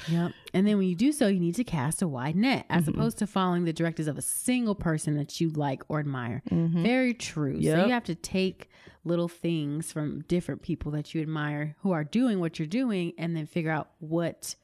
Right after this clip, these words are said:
Speaker 1: works for you. So
Speaker 2: I am.
Speaker 1: I agree with that
Speaker 2: Yeah,
Speaker 1: as
Speaker 2: I do
Speaker 1: well. That's
Speaker 2: too.
Speaker 1: what I did when I, you know, started getting into this business, like, five years ago.
Speaker 2: Mm-hmm.
Speaker 1: Was taking little bits of different people that I admired and figuring out what worked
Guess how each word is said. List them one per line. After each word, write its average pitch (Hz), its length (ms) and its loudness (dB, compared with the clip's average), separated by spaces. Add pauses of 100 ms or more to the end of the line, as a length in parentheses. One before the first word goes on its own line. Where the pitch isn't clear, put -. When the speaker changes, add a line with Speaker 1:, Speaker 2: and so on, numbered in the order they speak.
(160)
Speaker 1:
works - 320 -10
for - 120 -12
you. - 300 -10
So 160 60 2
Speaker 2:
I 151 60 4
am. 147 220 0 (380)
Speaker 1:
I 175 140 2
agree 156 220 -2
with 147 140 -4
that - 260 -6
Speaker 2:
Yeah, 180 200 4
Speaker 1:
as 170 60 2
Speaker 2:
I - 40 2
do 151 120 2
Speaker 1:
well. 143 100 -2
That's 160 240 2
Speaker 2:
too. 202 40 2
Speaker 1:
what 185 60 2
I 175 120 2
did 160 200 2
when 160 160 2
I, 156 600 0 (320)
you 160 200 2
know, 135 120 0
started 160 380 -2
getting 156 180 0
into 147 200 -4
this 147 140 -4
business, 147 420 0
like, 107 140 -4
five 143 260 -2
years 160 280 0
ago. 156 380 0
Speaker 2:
Mm-hmm. 175 440 6 (100)
Speaker 1:
Was 151 160 -8
taking 180 400 -2
little 165 200 0
bits 156 440 -2
of 147 260 -6 (120)
different 151 260 -6
people 160 220 -8
that 151 120 -2
I - 40 0
admired 156 420 0
and 139 200 -2
figuring 151 360 2
out 143 200 0
what 143 260 0
worked 143 340 -6